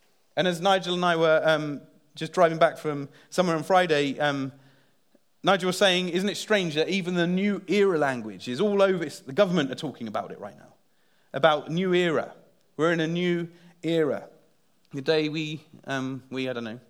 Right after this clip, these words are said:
Boris Johnson signed the Brexit deal, um, and he talked about this is a new era for the nation. And, and it is a new era, but so too in the church. And, and, and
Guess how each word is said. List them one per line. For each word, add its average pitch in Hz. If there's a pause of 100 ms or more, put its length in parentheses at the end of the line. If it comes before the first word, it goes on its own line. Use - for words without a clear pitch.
(320)
Boris 131
Johnson 127
signed 127
the 117
Brexit 120
deal, 127 (680)
um, 127 (280)
and 170
he 175
talked 226
about 156
this 175
is 160
a 160
new 196
era 190 (340)
for 160
the 156
nation. 165 (920)
And, 170
and 185
it -
is 302
a 190
new 147
era, 117 (380)
but 170
so 247
too 240
in 214
the 190
church. 185
And, 156 (420)
and, 180
and 175